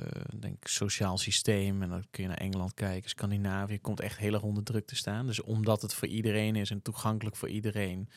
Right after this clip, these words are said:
betekent ook dat het niet toegankelijk is. Wat eigenlijk heel gek, con-, contradictief is. En uiteindelijk, wij dus op het punt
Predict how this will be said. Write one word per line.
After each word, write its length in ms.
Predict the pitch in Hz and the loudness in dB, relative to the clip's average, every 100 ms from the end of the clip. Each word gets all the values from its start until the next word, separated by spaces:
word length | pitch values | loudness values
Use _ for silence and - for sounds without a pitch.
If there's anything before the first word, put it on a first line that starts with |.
| - - _ | -20 -20 _
betekent 400 | - 110 110 101 | -2 4 4 4
ook 80 | 104 | 0
dat 100 | 107 | 0
het 120 | 107 | 2
niet 160 | 104 107 | 0 2
toegankelijk 560 | 123 120 117 117 120 | 2 4 4 2 0
is. 240 | 120 160 - | 0 -2 -6
Wat 100 | - | -8
eigenlijk 300 | 87 98 98 | -4 -4 -2
heel 140 | 95 | -4
gek, 240 | 95 - 101 - | -4 -4 -6 -4
con-, 260 | 107 110 | -4 -4
contradictief 1200 | - 104 - 101 98 - _ _ - 107 - 117 | -4 -6 -4 -4 -6 -10 _ _ -6 -4 -2 -2
is. 340 | 117 147 - - - - - - - - | 0 0 -2 -8 -14 -20 -20 -20 -20 2
En 100 | 110 | 6
uiteindelijk, 420 | 107 113 113 110 | 8 10 8 6
wij 140 | 110 110 | 8 8
dus 80 | 113 | 6
op 40 | |
het 60 | 107 | 6
punt 180 | 120 | 6